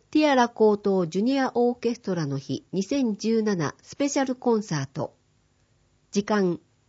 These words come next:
十四時から十六時。会場、十三時十五分。定員、千二百二十八人、申し込み順。場所、大ホール。費用、五百円。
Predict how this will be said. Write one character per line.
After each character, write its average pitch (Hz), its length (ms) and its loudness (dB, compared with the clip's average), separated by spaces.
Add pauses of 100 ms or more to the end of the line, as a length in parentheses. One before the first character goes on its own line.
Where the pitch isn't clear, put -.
(180)
十 302 220 2
四 247 160 4
時 208 100 -6
か 156 160 -2
ら 147 120 0
十 175 240 0
六 170 260 -2
時。 127 220 -10 (920)
会 226 260 0
場、 180 400 2 (240)
十 285 200 -2
三 262 260 -2
時 151 140 -4
十 190 220 0
五 139 140 -6
分。 117 280 -8 (920)
定 254 240 6
員、 208 340 0 (380)
千 294 420 0
二 214 140 4
百 269 240 0
二 269 160 2
十 175 220 2
八 156 320 -4
人、 139 240 -2 (300)
申 190 160 2
し - 80 -16
込 170 140 -4
み 151 140 0
順。 127 280 -4 (960)
場 190 140 0
所、 202 340 0 (480)
大 262 240 2
ホ 233 240 4
ー 151 40 -4
ル。 123 180 -8 (800)
費 294 140 4
用、 170 380 4 (340)
五 196 120 2
百 254 340 2
円。 143 280 -2